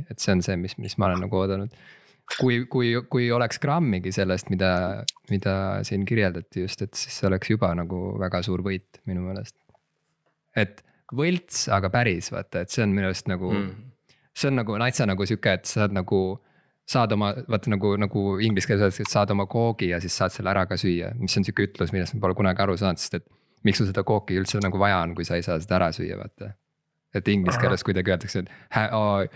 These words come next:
Speaker 1: you want to have your cake and eat it too, et ma ei ole nagu kunagi aru saanud. Aga praegu, kuulates seda, äh, analoogiat, ma kuidagi hakkasin nagu aru saama, et see ongi täpselt see, et, et kui sa saad kellegagi olla siukses suhtes,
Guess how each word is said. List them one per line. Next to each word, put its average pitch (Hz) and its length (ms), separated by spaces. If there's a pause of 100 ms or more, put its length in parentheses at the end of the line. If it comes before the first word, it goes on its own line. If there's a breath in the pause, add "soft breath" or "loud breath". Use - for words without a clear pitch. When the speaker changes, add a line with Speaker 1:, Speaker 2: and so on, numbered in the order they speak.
(140 loud breath)
Speaker 1:
you 113 160
want 107 100
to 110 80
have 104 240
your 98 160
cake 107 320
and 92 140
eat 98 120
it 92 120
too, 92 260
et - 100
ma 101 120
ei 95 80
ole 92 160
nagu 92 80
kunagi 98 240
aru 98 160
saanud. 90 160 (240 loud breath)
Aga 104 120
praegu, 127 500 (920)
kuulates 101 460 (100)
seda, 107 220 (840)
äh, 90 480
analoogiat, 101 840
ma 95 300
kuidagi 101 300
hakkasin 98 320
nagu 101 140
aru 113 160
saama, 90 240
et - 80
see 117 80
ongi 98 160
täpselt 98 220
see, 95 180
et, - 240
et - 120
kui 98 120
sa 95 120
saad 95 360
kellegagi 95 400
olla 95 160
siukses - 320
suhtes, 98 400